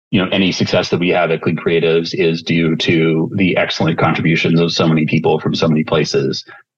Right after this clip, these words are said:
um, to make it good. So I, I'm just grateful for all of them and, and the chance to learn from them. And, and that's sort of what, what makes the magic happen.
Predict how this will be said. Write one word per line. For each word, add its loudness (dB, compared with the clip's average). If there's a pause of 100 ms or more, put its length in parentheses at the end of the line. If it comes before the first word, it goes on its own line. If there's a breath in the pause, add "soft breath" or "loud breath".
um, 2
to 0
make 0
it 0
good. -2
So 0
I, 0 (100)
I'm 2
just -4
grateful -2
for 0
all 2
of -4
them 2
and, 0
and 0
the 0
chance -2
to 0
learn 2
from 0
them. 2
And, -4 (400 soft breath)
and 0
that's -2
sort 0
of 2
what, 0 (120)
what 0
makes -2
the 2
magic -2
happen. -4